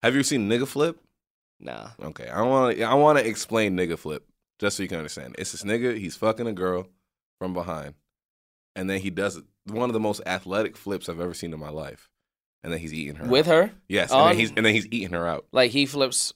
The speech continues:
Speaker 2: with her on his body, on
Speaker 1: Yes,
Speaker 2: his person?
Speaker 1: in one motion.
Speaker 2: Sh-, so he flips her too?
Speaker 1: Yes. <laughs>
Speaker 2: And wait a minute. Wait, he's fucking her?
Speaker 1: He's fucking her.
Speaker 2: He flips.
Speaker 1: He
Speaker 2: He
Speaker 1: flips
Speaker 2: twists
Speaker 1: with
Speaker 2: her
Speaker 1: her.
Speaker 2: body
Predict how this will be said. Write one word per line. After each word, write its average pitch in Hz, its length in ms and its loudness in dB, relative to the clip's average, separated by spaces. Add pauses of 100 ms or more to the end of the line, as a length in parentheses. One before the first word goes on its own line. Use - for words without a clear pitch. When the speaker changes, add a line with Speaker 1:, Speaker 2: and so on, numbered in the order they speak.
Speaker 2:
with 123 280 0
her 127 200 2
on 113 220 0
his 113 160 -6
body, 113 420 0 (100)
on - 100 4
Speaker 1:
Yes, - 100 2
Speaker 2:
his 113 80 -2
person? 131 360 0
Speaker 1:
in 98 120 0
one 104 180 4
motion. 95 440 -4 (580)
Speaker 2:
Sh-, - 160 2
so 147 200 2
he 139 120 6
flips 156 280 2
her 147 160 6
too? 113 320 0
Speaker 1:
Yes. 107 400 2 (340)
<laughs> 214 40 -4 (1120)
Speaker 2:
And 160 160 8
wait 175 120 8
a 139 40 2
minute. 117 320 -2
Wait, 147 180 6
he's 135 220 2
fucking 151 280 2
her? 170 220 2 (160)
Speaker 1:
He's 117 140 -6
fucking 156 260 4
her. 180 260 0
Speaker 2:
He 165 180 6
flips. 143 760 4
Speaker 1:
He 135 200 4
Speaker 2:
He 220 40 2
Speaker 1:
flips 190 380 6
Speaker 2:
twists 165 220 8
Speaker 1:
with 175 80 8
Speaker 2:
her 165 100 10
Speaker 1:
her. 131 40 8
Speaker 2:
body 123 460 6